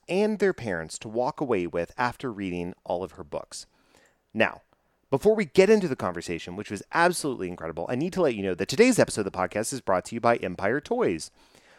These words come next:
Nostalgia is something everyone loves, and Empire Toys in Keller, Texas is on nostalgia overload. With toys and action figures from the seventies, eighties, nineties, and today,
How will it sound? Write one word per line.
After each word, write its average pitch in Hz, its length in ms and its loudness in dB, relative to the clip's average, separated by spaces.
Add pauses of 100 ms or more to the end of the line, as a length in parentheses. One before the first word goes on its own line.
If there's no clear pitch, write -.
(120)
Nostalgia 175 500 4
is 185 120 2
something 139 300 2
everyone 135 300 2
loves, 85 340 0
and 110 160 -2
Empire 143 300 0
Toys 110 280 -4
in 98 80 -4
Keller, 120 240 0
Texas 90 420 -4
is 98 160 -8
on 98 200 0
nostalgia 95 420 -4
overload. 78 480 -10 (300)
With 113 80 -8
toys 170 280 2
and 165 80 0
action 139 280 2
figures 127 240 -4
from 117 100 -6
the 101 80 -4
seventies, 131 340 2
eighties, 117 280 0
nineties, 107 300 0
and 143 140 0
today, 82 340 -2